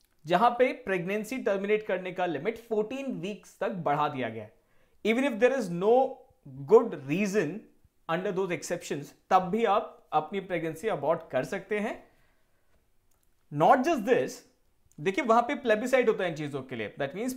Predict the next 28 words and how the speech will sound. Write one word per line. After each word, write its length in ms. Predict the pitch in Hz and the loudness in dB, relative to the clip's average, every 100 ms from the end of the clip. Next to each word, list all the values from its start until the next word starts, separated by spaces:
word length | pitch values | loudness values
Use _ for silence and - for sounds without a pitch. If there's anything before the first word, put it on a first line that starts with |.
| 220 | -6
people 240 | 214 240 | 0 0
will 200 | 226 233 214 | 0 0 0
come 120 | 196 | 0
out 180 | 185 180 | 0 -2
and 80 | 143 | -4
vote। 200 | 120 - - _ _ _ _ _ _ _ _ _ _ _ _ 156 | -6 -8 -20 _ _ _ _ _ _ _ _ _ _ _ _ -6
लॉकडाउन 540 | 165 208 180 254 254 | 2 4 4 4 4
में, 260 | 226 240 233 | 2 0 0
पैंडेमिक 420 | 190 208 233 240 | -2 0 -2 -4
के 80 | 233 | -6
बीच 420 | 139 185 226 214 | -4 -6 -6 -6
में, 320 | 160 - - _ _ _ _ _ _ _ _ _ _ _ _ _ _ _ _ _ - | -8 -10 -16 _ _ _ _ _ _ _ _ _ _ _ _ _ _ _ _ _ -6
people 360 | 202 220 233 226 208 | 0 2 2 2 -2
in 100 | 180 143 | -2 2
large 340 | 147 233 247 143 - 147 165 | 6 6 4 -4 -12 0 2
number 260 | 214 240 - 208 | 4 4 4 2
came 180 | 214 | 2
out 320 | 196 214 214 220 | 4 2 0 -4
to 100 | 165 147 | -4 0
vote 220 | 190 - | -2 -2
for 60 | 175 | -4
this 140 | 175 170 | -4 -4
important 380 | 156 143 151 | -2 -2 -2
issue 280 | 139 160 254 269 - _ - | -6 -4 -6 -6 -12 _ -6
and 160 | 170 165 | -4 -2
majority 460 | 156 175 196 196 240 | 2 2 2 0 -2
declared 600 | 175 185 180 185 175 139 | -4 0 2 2 0 -2
that 180 | 156 | -2